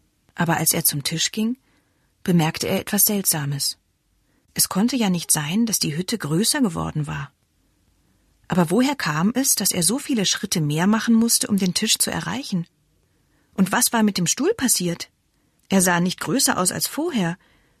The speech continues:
aber der Junge musste zuerst auf das Querholz zwischen den Stuhlbeinen klettern, um auf den Sitz zu gelangen. Und mit dem Tisch war es dasselbe.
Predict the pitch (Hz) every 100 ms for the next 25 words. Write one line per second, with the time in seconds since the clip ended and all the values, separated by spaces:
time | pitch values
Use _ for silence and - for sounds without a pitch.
0 | _ _ - 175 165 160 190 240 214 -
1 | 196 - 147 220 - 180 - - - -
2 | 294 247 151 151 - 165 - 156 151 214
3 | 254 170 147 151 - 156 - 190 180 180
4 | - 160 151 269 - - 202 139 139 131
5 | 139 _ _ _ _ _ _ - 185 180
6 | 170 151 - 240 - 185 156 147 - 170
7 | 285 180